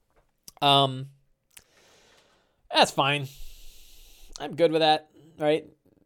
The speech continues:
Warforged says, you know, they come and they say, "There's, there's something's coming across," and they look and like, "What the hell is this?" There's a bunch of crocodiles making their way across. They're mutant crocodiles, and we can use the mutant table. Uh, where's the mutant?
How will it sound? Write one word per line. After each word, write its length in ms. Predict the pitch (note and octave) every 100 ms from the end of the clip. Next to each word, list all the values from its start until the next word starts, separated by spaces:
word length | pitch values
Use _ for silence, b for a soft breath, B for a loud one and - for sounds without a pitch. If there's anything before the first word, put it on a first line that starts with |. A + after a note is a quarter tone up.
| -
Warforged 420 | D3+ D3+ D3 D3
says, 240 | C3 C3+ C#3
you 80 | C#3
know, 260 | B2+ B2
they 120 | B2+ C3+
come 200 | C#3 C3+
and 60 |
they 60 | B2+
say, 160 | C3
"There's, 280 | B2 C3+ C3+ -
there's 240 | - B2
something's 300 | F#3+ G3 F3
coming 160 | F#3+ E3+
across," 400 | - F3 E3 -
and 80 | C3
they 80 |
look 180 | C#3 D#3
and 80 | C3+
like, 140 | B2
"What 180 | B2+ -
the 60 | C#3+
hell 220 | D3 F#3
is 60 | D#3+
this?" 200 | F3+ D3
There's 100 | B2
a 60 |
bunch 180 | D#3 F3+
of 60 | -
crocodiles 460 | G3 F#3 B2+ A2+
making 180 | A2+ G#2+
their 80 | A2
way 60 |
across. 260 | G2+ G#2+ -
They're 80 | C3+
mutant 340 | C#3 F3+ D#3
crocodiles, 480 | C#3 B2+ A#2 F2+ -
and 60 | B2+
we 60 |
can 120 | C#3
use 160 | C#3 C#3+
the 60 | B2+
mutant 300 | B2 B2 A2
table. 380 | G#2+ G#2+ G#2+ -
Uh, 260 | B2 A2+
where's 220 | A2 G#3+ F#3+
the 80 |
mutant? 500 | B2+ A2 C3+ G#2+ A2